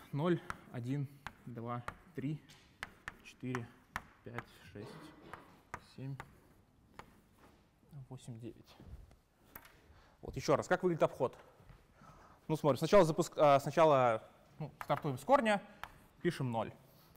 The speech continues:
Дальше спускаемся влево сына, печатаем единицу, спускаемся еще раз влево сына, печатаем четверку.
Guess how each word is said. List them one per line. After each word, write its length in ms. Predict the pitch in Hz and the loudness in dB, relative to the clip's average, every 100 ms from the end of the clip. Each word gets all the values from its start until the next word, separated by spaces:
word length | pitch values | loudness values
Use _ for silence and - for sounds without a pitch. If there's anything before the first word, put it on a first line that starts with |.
| - | 4
Дальше 340 | 139 143 - | 6 6 4
спускаемся 520 | 117 160 - 160 - 160 | 0 2 6 4 6 8
влево 260 | 160 135 | 8 8
сына, 280 | 135 139 123 | 2 0 -2
печатаем 420 | - - 123 120 | -2 -4 -4 -4
единицу, 540 | 117 131 226 247 202 190 - - | -4 -2 -2 0 -2 -2 -8 -20
спускаемся 560 | - - 160 147 135 143 | -18 0 6 6 6 0
еще 140 | - | 4
раз 160 | 139 - | 4 4
влево 200 | 135 123 | 2 2
сына, 240 | - 127 | -2 -4
печатаем 420 | 113 139 120 120 | 0 0 2 -2
четверку. 580 | - - 233 - 202 190 | -6 0 0 2 0 0